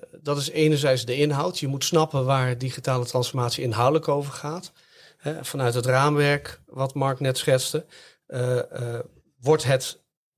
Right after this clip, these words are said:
wordt de verandering, zeg maar, gedefinieerd en, eh, ontworpen, om het maar zo te zeggen. Dat is de inhoudelijke kant. Ehm, daarnaast heb je als projectprofessional natuurlijk de beheersmatige kant. Ehm,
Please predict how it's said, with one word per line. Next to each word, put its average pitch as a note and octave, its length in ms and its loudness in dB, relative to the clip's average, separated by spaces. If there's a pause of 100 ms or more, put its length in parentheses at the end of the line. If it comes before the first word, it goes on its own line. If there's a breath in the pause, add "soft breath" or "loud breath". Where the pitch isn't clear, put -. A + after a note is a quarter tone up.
wordt C#3 240 -2
de C3+ 60 -2
verandering, C#3 500 2
zeg B2 180 -2
maar, A#2 140 -2
gedefinieerd B2+ 880 0
en, B2 320 -6
eh, B2+ 160 -4
ontworpen, D#3 600 2
om E3 80 -8
het D#3+ 140 -6
maar D#3+ 140 0
zo D#3+ 180 4
te D#3 120 -10
zeggen. D3+ 320 -6 (240 loud breath)
Dat E3 140 2
is B2+ 100 -6
de D3+ 80 -6
inhoudelijke C3+ 540 0
kant. F3+ 340 -4 (800 loud breath)
Ehm, B2+ 360 4 (420)
daarnaast D3+ 480 2
heb C3+ 160 -2
je B2 100 -2
als A#2 200 -2
projectprofessional C3 800 -2
natuurlijk A#2+ 320 -2
de B2 80 -6
beheersmatige D3+ 960 0
kant. D#3 360 -4 (580 loud breath)
Ehm, B2 480 4